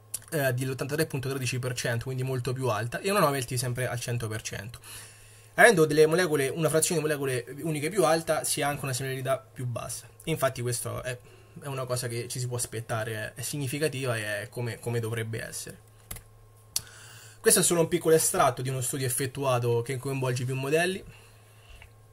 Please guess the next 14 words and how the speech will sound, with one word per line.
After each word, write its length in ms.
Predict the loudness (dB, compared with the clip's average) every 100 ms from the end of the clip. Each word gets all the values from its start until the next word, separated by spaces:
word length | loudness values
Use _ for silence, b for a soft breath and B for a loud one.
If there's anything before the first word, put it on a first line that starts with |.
| -14 -14 -6
con 140 | -4
differenti 480 | -4 -4 -4 -4 -4
training, 440 | -2 -2 -2 -6 -14 B B B B B B B B -6
e 100 | 0
con 180 | 4 4
tuning 240 | 4 2
specifici. 600 | 2 0 -2 -2 -6 -6
Tuni-, 280 | 0 0 2
per 220 | 0 -2
tuning 420 | 2 2 4 2
si 160 | 0 0
intende 520 | 0 2 2 2 0
dei 160 | -2 -2
settaggi, 640 | -4 -2 0 0 -2 -8